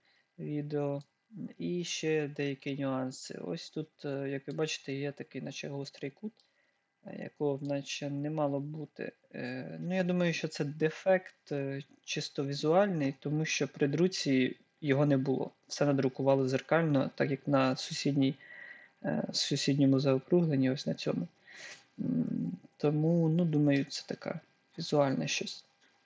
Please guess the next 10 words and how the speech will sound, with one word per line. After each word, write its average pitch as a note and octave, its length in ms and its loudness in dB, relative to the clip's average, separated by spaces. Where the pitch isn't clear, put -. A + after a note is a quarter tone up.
Далі, D3 960 4
е, D3 260 4
давайте D#3 420 6
збережемо D3 580 4
файл. G3+ 380 4
Я C#3+ 140 6
не C#3+ 100 4
знаю, C#3 260 4
наскільки C3+ 500 0
ви C#3 500 2